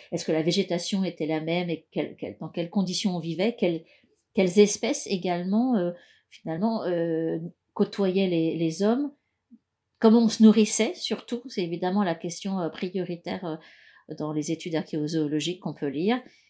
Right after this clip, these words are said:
Et, euh, ce qui m'intéressait dans, dans cette discipline, c'est, c'est surtout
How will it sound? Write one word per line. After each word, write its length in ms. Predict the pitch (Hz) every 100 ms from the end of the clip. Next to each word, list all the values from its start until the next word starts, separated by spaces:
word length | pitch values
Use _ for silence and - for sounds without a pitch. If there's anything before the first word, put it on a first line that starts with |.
| _ -
Et, 380 | 160 151 147
euh, 260 | 147 156 147 - _ -
ce 140 | - -
qui 160 | 202
m'intéressait 560 | 190 208 226 220 220 233
dans, 500 | 208 170 156 151 156 _ _ _ -
dans 100 | 147
cette 220 | - 151
discipline, 580 | 143 - 165 - 262 -
c'est, 220 | - 151 151 -
c'est 180 | -
surtout 680 | 170 - - - 254 277 302